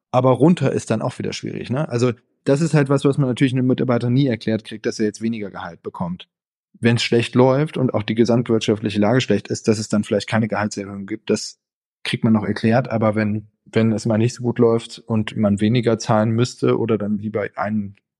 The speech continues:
eine Person gehen lässt, das ist natürlich was, was extrem unschön wäre.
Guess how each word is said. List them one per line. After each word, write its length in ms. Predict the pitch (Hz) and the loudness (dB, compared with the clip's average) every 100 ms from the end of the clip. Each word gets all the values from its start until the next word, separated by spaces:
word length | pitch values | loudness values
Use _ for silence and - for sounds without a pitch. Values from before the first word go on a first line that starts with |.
| _ | _
eine 180 | 104 110 | -2 0
Person 320 | 110 104 107 | 0 0 0
gehen 300 | 104 117 135 | 2 4 4
lässt, 380 | 127 131 - - _ _ _ _ _ _ _ _ _ _ _ _ _ _ - | 4 2 -6 -20 _ _ _ _ _ _ _ _ _ _ _ _ _ _ -6
das 180 | 107 - | -4 -2
ist 120 | 120 | 0
natürlich 540 | 123 131 120 110 - - - | 2 4 4 2 -8 -16 -16
was, 360 | - 107 110 - | -6 -2 -2 2
was 560 | 110 - - - - _ | 2 0 -8 -12 -14 _
extrem 800 | 117 117 - - 123 120 120 117 - | -2 -2 -6 0 2 4 2 2 4
unschön 640 | 139 143 135 - 117 113 | 6 6 4 4 4 6
wäre. 580 | 117 120 110 98 101 | 4 4 4 2 -2